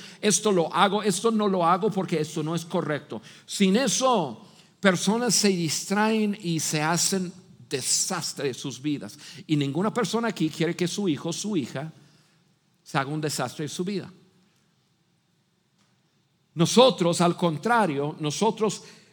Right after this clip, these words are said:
queremos que nuestros hijos tengan dirección, estabilidad y estándares. Y aquí te tengo una noticia.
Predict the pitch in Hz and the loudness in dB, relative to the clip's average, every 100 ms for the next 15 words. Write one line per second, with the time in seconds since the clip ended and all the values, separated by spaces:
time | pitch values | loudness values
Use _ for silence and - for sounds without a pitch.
0 | _ - 202 196 277 311 208 139 104 - | _ 4 8 8 8 6 2 0 -4 -12
1 | - 170 160 165 147 180 165 175 175 - | 0 0 2 2 0 -2 0 2 2 2
2 | 214 190 - 160 180 190 160 139 - 170 | -2 0 -2 0 0 0 0 0 -4 -6
3 | 185 170 - 135 127 123 127 151 - 160 | -4 -4 -6 -6 -4 -4 -4 -6 -6 -6
4 | - 190 180 123 92 - - _ _ _ | -4 -6 -6 -6 -10 -14 -20 _ _ _
5 | 147 143 175 175 185 175 165 170 180 185 | -4 -2 -2 -2 -2 -2 -2 -2 0 -2
6 | 185 202 - 113 | -2 -2 -4 -8